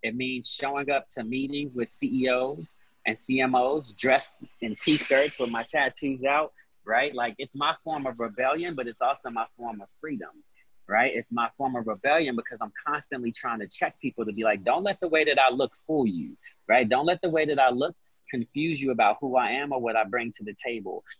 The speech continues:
I'm always trying to show people a package that, um,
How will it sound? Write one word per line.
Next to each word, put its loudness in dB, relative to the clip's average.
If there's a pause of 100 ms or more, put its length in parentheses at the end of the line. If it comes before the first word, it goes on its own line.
(140)
I'm 0
always 4
trying -2
to -4
show -2
people -6
a -6
package -6
that, -2 (720)
um, -2